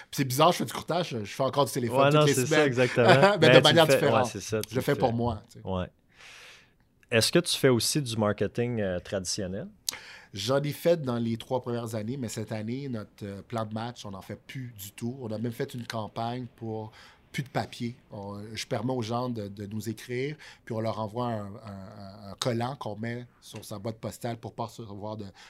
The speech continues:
Speaker 1: de publicité ou de circulaire. Tu sais, j'ai
Speaker 2: Ouais,
Speaker 1: des
Speaker 2: j'avais vu, euh, t'avais
Speaker 1: Ouais.
Speaker 2: fait une, un post par rapport à ça. C'est
Speaker 1: Ouais.
Speaker 2: très cool.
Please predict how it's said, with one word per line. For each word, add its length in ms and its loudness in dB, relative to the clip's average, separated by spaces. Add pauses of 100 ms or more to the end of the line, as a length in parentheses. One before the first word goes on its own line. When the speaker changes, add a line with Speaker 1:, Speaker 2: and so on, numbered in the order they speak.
(100)
Speaker 1:
de 80 -6
publicité 640 -8
ou 40 -10
de 100 -12
circulaire. 580 -12 (380)
Tu 100 2
sais, 60 2
j'ai 60 8
Speaker 2:
Ouais, 100 10
Speaker 1:
des 40 6
Speaker 2:
j'avais 260 8
vu, 200 0
euh, 280 2
t'avais 200 0
Speaker 1:
Ouais. 60 -8
Speaker 2:
fait 200 -8
une, 140 -8
un 160 -8
post 320 -10
par 100 -8
rapport 240 -10
à 100 -12
ça. 160 -20
C'est 140 -10
Speaker 1:
Ouais. 260 -2
Speaker 2:
très 100 -16
cool. 180 -10